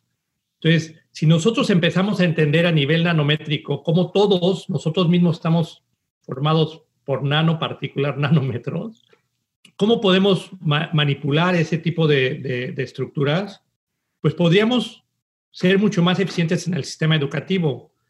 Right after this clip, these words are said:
pero tenemos que cambiarlo ya. Ahora, ¿cómo lo vamos a cambiar? Con un compromiso muy, muy fuerte de los, de los profesores.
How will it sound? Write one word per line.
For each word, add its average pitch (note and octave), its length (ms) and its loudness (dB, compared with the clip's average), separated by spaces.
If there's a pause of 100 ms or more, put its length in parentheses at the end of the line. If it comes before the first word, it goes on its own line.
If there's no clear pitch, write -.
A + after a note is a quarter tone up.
(760)
pero D#3+ 260 2
tenemos G3+ 340 2
que F3+ 120 0
cambiarlo F#3 800 0 (460)
ya. D3+ 480 -2 (120)
Ahora, D3+ 460 0 (340)
¿cómo F#3 220 2
lo G3+ 80 4
vamos F#3 220 0
a F3 80 -4
cambiar? D3+ 400 0
Con F3 120 2
un G#3 100 0
compromiso F#3 680 2
muy, G#3 380 2
muy F#3+ 280 2
fuerte E3+ 480 -2
de D#3+ 120 0
los, C3 360 -6 (140)
de C3+ 140 -6
los B2 180 -6
profesores. D3 840 -8